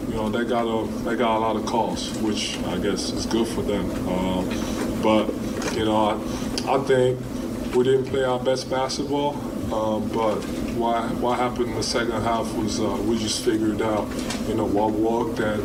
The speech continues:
um, we just kept doing it over and over and over. And, um, you know, they stuck to the game plan. They didn't make any adjustments, and, uh, you know, and we just figured out and, you know, just kept playing together.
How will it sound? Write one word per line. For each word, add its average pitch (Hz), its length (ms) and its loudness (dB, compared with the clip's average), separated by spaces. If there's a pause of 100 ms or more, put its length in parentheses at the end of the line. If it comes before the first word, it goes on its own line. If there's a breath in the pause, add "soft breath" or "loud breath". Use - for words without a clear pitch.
(480 loud breath)
um, 101 460 0
we 113 100 0
just - 220 -2
kept - 240 0
doing 104 300 0
it 104 140 0
over 107 380 0
and 104 120 0
over 107 320 0
and 107 140 0
over. 104 480 2
And, - 600 -2
um, 104 680 0
you 110 80 2
know, 104 200 2
they 104 220 2
stuck - 380 0
to - 120 0
the 107 160 0
game 120 280 2
plan. 131 360 0
They 113 140 0
didn't 113 220 0
make 113 180 0
any 113 320 0
adjustments, 127 760 0
and, 107 300 0
uh, 104 300 0 (300)
you 113 140 0
know, 101 200 0 (380)
and 104 400 0
we 110 180 2
just 113 260 0
figured 113 340 2
out 110 200 0
and, 110 440 -2
you 117 80 -2
know, 110 180 0
just 107 220 -2
kept - 180 0
playing 113 220 -2
together. 107 600 0